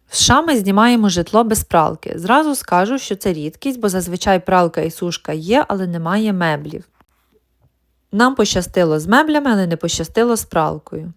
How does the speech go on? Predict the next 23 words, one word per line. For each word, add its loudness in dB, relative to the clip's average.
Ну -4
що 0
ж, 0
я, 2
як 2
справжня 0
українська -2
жінка, -2
не 2
розгубилася, -2
знайшла 2
в -2
першому 2
ліпшому -4
магазині -4
щось -10
схоже 0
на -6
миску -4
і -2
почала -2
прати -2
руками. -6